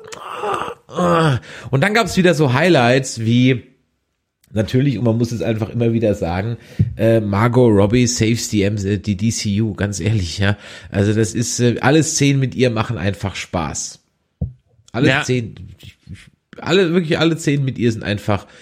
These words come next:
Speaker 1: man guckt sie gerne, sie sind kurzweilig, man weiß nie, was sie als nächstes vorhat.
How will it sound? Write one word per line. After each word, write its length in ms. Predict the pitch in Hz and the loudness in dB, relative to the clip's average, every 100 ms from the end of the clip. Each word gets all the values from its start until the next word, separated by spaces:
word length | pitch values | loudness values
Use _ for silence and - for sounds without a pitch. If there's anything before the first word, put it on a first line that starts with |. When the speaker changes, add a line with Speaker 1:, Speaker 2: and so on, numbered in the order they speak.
| - - | -20 -6
Speaker 1:
man 280 | - 113 - - | -2 -2 -2 -2
guckt 260 | 196 - | -2 0
sie 120 | 156 | 0
gerne, 360 | 139 143 160 160 | 2 4 4 2
sie 120 | 131 | 2
sind 180 | 120 117 | 2 2
kurzweilig, 760 | - 190 190 143 139 139 131 123 | 2 0 2 4 4 4 2 -2
man 160 | 113 | -2
weiß 280 | 120 127 - | 0 0 2
nie, 120 | 127 | 2
was 140 | 117 - | 2 0
sie 100 | 80 | -4
als 220 | 92 147 | -4 0
nächstes 360 | 185 - 156 | -2 -2 -8
vorhat. 460 | - 151 135 135 | -2 0 2 0